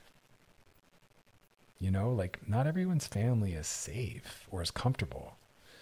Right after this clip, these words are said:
So what are we doing? We're remembering what matters. These are, like, the most important takeaways. We're learning to accept imperfection. We're not going for perfection. That's not what this is about. This isn't the time to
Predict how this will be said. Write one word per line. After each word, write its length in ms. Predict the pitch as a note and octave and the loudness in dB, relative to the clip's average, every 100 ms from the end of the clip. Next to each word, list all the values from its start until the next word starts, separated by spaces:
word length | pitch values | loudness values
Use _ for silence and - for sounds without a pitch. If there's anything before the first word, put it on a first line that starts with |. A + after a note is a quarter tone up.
| - - | -20 -4
So 240 | - A2 G#2+ | 2 6 6
what 200 | G2+ A#2+ | 6 6
are 40 | |
we 100 | A#2 | 4
doing? 320 | F#2 B2 G2 | 4 4 4
We're 80 | F2 | 2
remembering 520 | F#2 F2+ G2+ B2 B2+ | 0 2 2 4 4
what 140 | G#2+ D#2+ | 4 2
matters. 600 | E2+ G2 D#2+ C2 - - - _ _ - - - - | 0 0 -2 -4 -6 -6 -12 _ _ -20 -20 -20 -4
These 200 | G2+ G2 | 2 4
are, 40 | G#2+ | 6
like, 180 | G2+ | 4
the 60 | F#2+ | 4
most 220 | F#2+ F#2 | 4 6
important 340 | F#2+ - E2+ - | 4 2 0 0
takeaways. 540 | F2 E2 - - - - - - - | -2 -4 -6 -8 -10 -10 -10 -4 4
We're 80 | G#2 | 8
learning 260 | A2+ A#2+ | 10 10
to 100 | - | 8
accept 340 | A2+ - G2+ A2 | 4 2 2 2
imperfection. 720 | G2 F#2 - G#2 - D#2+ D2+ | 2 0 0 0 0 -4 0
We're 80 | F#2+ | 2
not 160 | A2+ | 4
going 160 | F#2+ G#2+ | 6 6
for 140 | - | 4
perfection. 500 | - E2 D#2+ - - | 0 -2 -2 -2 0
That's 180 | F#2 - | 0 4
not 100 | A#2 | 2
what 100 | G2+ | 2
this 200 | G2+ - | 0 0
is 80 | F2+ | 0
about. 360 | F2 F#2 D2+ G2+ | 2 2 2 0
This 160 | G2 | 2
isn't 240 | G#2+ A2 G2+ | 4 4 2
the 60 | |
time 440 | - - G2 F2 E2 | 0 2 2 2 0
to 300 | - F2+ | 2 2